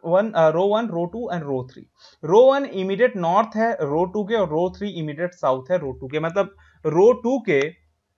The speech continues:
ऊपर, नॉर्थ मतलब ऊपर, ठीक है, रो वन होगा और रो टू के इमीडिएट साउथ मतलब नीचे रो थ्री होगा, कुछ इस तरीके से। क्लियर? पांच लोग बैठे हैं, तो इस रो में भी पांच लोग बैठे हैं और सबके सब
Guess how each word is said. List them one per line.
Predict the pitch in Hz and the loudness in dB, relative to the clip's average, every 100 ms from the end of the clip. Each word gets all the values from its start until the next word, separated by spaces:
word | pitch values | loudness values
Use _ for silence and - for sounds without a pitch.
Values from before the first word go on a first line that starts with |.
| - | -4
ऊपर, | 202 208 226 147 - _ _ _ _ | -4 4 4 4 -2 _ _ _ _
नॉर्थ | 151 147 160 175 | -6 0 0 0
मतलब | 196 214 214 | -2 -2 -2
ऊपर, | 220 277 269 _ _ _ - | 2 2 2 _ _ _ -12
ठीक | 156 | 0
है, | 254 302 _ _ 147 | 0 0 _ _ -6
रो | 147 | 0
वन | 170 160 233 | 2 2 0
होगा | 240 156 131 131 - _ _ _ _ _ _ _ _ _ _ _ | -2 0 -2 -4 -8 _ _ _ _ _ _ _ _ _ _ _
और | 165 180 220 202 | 2 4 4 2
रो | 147 160 202 | -4 0 0
टू | 208 | 0
के | 208 214 | -2 -2
इमीडिएट | 175 170 196 196 | -2 -2 -2 -2
साउथ | 170 143 139 | 0 0 0
मतलब | 151 165 175 | -8 -6 -4
नीचे | 190 214 208 139 139 _ _ - | -2 -4 -2 -4 -6 _ _ -10
रो | 135 151 - | -6 -6 -8
थ्री | 190 | -10
होगा, | 156 123 - _ | -8 -10 -16 _
कुछ | 220 233 | -6 -6
इस | 220 | -4
तरीके | 170 131 131 | -4 -4 -8
से। | - _ | -20 _
क्लियर? | 202 247 | 0 0
पांच | - 175 165 165 | 0 -4 -4 -4
लोग | 226 175 | -6 -2
बैठे | 131 123 | -4 -4
हैं, | 180 254 _ - _ - | -6 -6 _ -20 _ -8
तो | - | -2
इस | 214 240 | 0 2
रो | 233 214 | 2 4
में | 208 | 2
भी | 196 | -2
पांच | 208 170 165 165 | -2 -4 -4 -6
लोग | 165 | -6
बैठे | 143 131 165 | -2 -2 -2
हैं | 196 | -8
और | |
सबके | 202 208 208 | -2 -2 -2
सब | 220 226 240 | -4 -2 -4